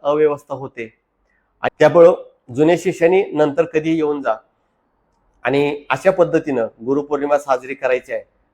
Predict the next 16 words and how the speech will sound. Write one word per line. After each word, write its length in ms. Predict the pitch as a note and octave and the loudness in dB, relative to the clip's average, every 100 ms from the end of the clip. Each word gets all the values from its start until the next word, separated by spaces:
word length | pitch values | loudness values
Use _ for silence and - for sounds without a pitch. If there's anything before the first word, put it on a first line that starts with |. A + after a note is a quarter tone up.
| _ _ | _ _
आणि 160 | A#2+ | 0
मी, 60 | D3 | 2
माझी 240 | D3+ D3 | 2 0
पुन्हा 300 | D3 D#3 D#3+ | 0 -2 2
एकदा 160 | F#3+ F#3 | 2 2
विनंती 440 | E3 D#3 C#3+ C3+ | 0 -2 -6 -8
आहे 100 | A2+ G#2 _ _ _ _ _ _ _ - | -10 -12 _ _ _ _ _ _ _ -6
की 80 | |
ऊन, 340 | D3+ D#3+ F#3+ F#3+ | -2 0 4 4
वा-, 340 | D#3 D3+ D3+ | 4 2 4
वारा, 380 | C#3 C#3+ C#3+ D3 | 4 4 6 4
पाऊस, 520 | C#3+ C#3+ C#3 C#3 C#3 _ | 2 -2 -2 -2 -8 _
त्रास 240 | B2+ B2 - _ _ _ _ _ - | 0 0 -2 _ _ _ _ _ -8
वाटेल 380 | D3+ - E3+ | -8 -6 -8
ते 60 | C3 | -6
असो, 280 | G2 - | -10 -12